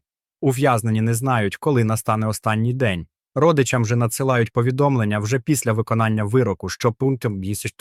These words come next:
щоб уникнути протестів чи спроб вплинути на процес. Це одна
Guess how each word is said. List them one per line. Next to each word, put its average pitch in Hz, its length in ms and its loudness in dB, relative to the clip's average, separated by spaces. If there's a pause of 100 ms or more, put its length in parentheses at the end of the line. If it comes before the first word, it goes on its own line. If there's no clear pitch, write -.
щоб 131 360 -2
уникнути 139 520 0
протестів 117 720 -2
чи 113 140 -6
спроб 131 460 2 (160)
вплинути 123 540 2
на 110 120 0
процес. 98 640 -2 (420)
Це 170 180 2
одна 139 440 0